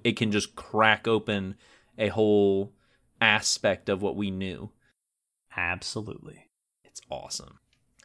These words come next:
Speaker 1: Now, my next news source is also kind of about a, a, a less, n-, you know,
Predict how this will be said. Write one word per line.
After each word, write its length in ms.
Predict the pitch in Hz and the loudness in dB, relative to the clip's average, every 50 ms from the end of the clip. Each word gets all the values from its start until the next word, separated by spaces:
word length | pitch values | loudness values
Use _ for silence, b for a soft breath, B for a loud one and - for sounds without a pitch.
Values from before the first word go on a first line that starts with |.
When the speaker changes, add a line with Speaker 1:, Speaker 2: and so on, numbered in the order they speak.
| _ _ _ | _ _ _
Speaker 1:
Now, 240 | - 110 110 110 - - _ _ _ _ _ _ _ _ _ _ - - - | -8 -6 -6 -6 -6 -10 _ _ _ _ _ _ _ _ _ _ -20 -14 -8
my 360 | 127 131 139 151 170 - 214 | -4 -2 0 0 0 0 0
next 260 | 185 160 139 135 - | 0 -2 -4 -2 -2
news 140 | 131 127 - | -4 -4 -2
source 180 | - 123 120 123 | -2 -2 -2 -2
is 140 | 123 123 | -2 2
also 260 | - 170 220 233 - 240 | 4 2 2 2 0 -2
kind 140 | - 180 | -2 -2
of 60 | 156 147 | 0 0
about 220 | 117 127 120 113 | 2 4 6 6
a, 80 | 107 101 | 6 4
a, 220 | 90 101 110 - - _ _ _ | 4 2 -2 -4 -8 _ _ _
a 320 | 110 113 107 104 98 95 - _ _ _ _ _ _ _ _ _ _ _ | -2 0 0 0 -2 -4 -8 _ _ _ _ _ _ _ _ _ _ _
less, 600 | - 110 117 135 143 135 - - - - - - - - | -4 2 4 4 4 4 2 -2 -2 -4 -6 -10 -12 -8
n-, 200 | 120 120 120 123 - | -6 -6 -4 -4 -2
you 100 | 127 120 | -2 -2
know, 180 | 107 92 92 | -2 -2 -6